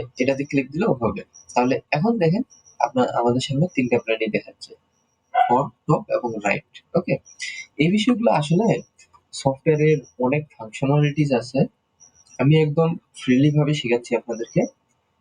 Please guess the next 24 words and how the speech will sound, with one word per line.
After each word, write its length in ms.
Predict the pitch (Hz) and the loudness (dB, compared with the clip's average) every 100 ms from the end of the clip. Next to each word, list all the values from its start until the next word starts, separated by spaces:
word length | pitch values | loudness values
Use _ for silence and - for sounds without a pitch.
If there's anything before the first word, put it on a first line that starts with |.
| _ _ _ - | _ _ _ -8
এখানে 520 | 120 139 131 135 147 151 _ _ _ _ _ - - 123 117 | -2 0 2 2 0 -2 _ _ _ _ _ -18 -8 -4 0
যদি 300 | 120 120 135 | 0 2 2
আমি 200 | 131 135 131 131 | 2 0 -2 -2
কোনো 180 | 127 123 117 117 - _ - | 0 2 0 -2 -8 _ 0
পয়েন্ট 380 | 123 120 120 117 | 2 4 2 -2
বা 240 | 110 110 101 | -2 0 0
ধারাবাহিকতায় 840 | 98 - 107 117 127 139 139 139 143 _ _ _ | -4 -4 0 0 0 2 2 0 -4 _ _ _
করি, 320 | 131 127 175 254 | 0 2 0 0
তাহলে 240 | 120 120 120 | -2 0 0
দেখা 240 | 117 120 | 0 0
যাবে 200 | 123 120 | -2 0
যে 120 | 123 123 - | 0 0 0
অনেকগুলো 500 | 143 190 180 180 180 190 202 _ _ _ | 2 2 2 2 2 2 -2 _ _ _
টপিকস 380 | 151 156 165 - _ _ | 0 0 -4 -8 _ _
ছাড়া 280 | - - 120 | -8 -2 -2
পড়ে 240 | 110 104 95 | -2 -6 -6
যাবে। 200 | 95 - _ _ 107 | -8 -12 _ _ -2
আর 220 | - 101 - _ _ _ _ _ - | 0 -4 -6 _ _ _ _ _ -14
যেভাবে 420 | 226 127 147 147 156 | 0 2 2 2 2
আপনাদেরকে 680 | 151 160 151 147 151 147 135 | 2 0 2 2 2 0 -4
ফ্রি-, 460 | - 127 123 131 - - | -4 -2 0 0 -4 -4
ফ্রিলি 300 | 131 127 139 | 0 2 2
ভাবে 220 | 131 135 | 0 -2
শেখাচ্ছি 480 | - 123 135 - | -4 -2 -2 -2